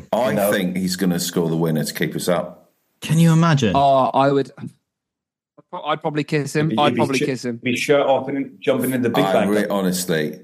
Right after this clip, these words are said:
Speaker 2: He'd be with the Tops Off boys.
Speaker 4: Yeah.
Speaker 1: Not that I want us to be down there, but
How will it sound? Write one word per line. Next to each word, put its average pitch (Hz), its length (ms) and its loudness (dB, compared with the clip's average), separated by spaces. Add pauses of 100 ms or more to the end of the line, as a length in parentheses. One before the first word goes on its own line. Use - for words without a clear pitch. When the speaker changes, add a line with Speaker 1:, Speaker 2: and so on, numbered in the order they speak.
(300)
Speaker 2:
He'd 151 80 0
be 151 100 4
with 143 160 2
the 131 100 -4
Tops 151 280 0
Off 165 240 2
boys. 113 180 2
Speaker 4:
Yeah. 147 120 2 (420)
Speaker 1:
Not 127 220 0
that 110 80 -6
I 107 180 -2
want 104 200 0
us 95 160 -4
to - 60 -10
be 95 120 0
down 92 320 2
there, 78 160 2
but - 420 -2